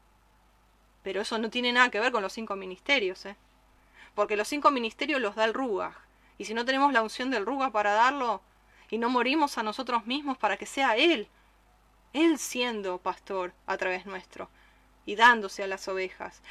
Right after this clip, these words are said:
Él siendo maestro y dando sabiduría como Él hacía, eh, estando en la tierra,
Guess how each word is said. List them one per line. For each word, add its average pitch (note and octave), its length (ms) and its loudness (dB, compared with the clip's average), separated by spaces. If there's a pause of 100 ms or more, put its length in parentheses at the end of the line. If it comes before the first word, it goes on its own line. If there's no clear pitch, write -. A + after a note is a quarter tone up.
(160)
Él D#4 260 6
siendo A#3+ 460 -2
maestro G#3 580 -2
y G3 60 0
dando A3+ 220 0
sabiduría G#3 760 -2
como G3+ 220 -8
Él A3 80 -2
hacía, G#3 560 -2 (300)
eh, - 300 -2
estando A3+ 600 4 (180)
en G#3+ 120 -4
la F#3+ 100 2
tierra, A#3 580 4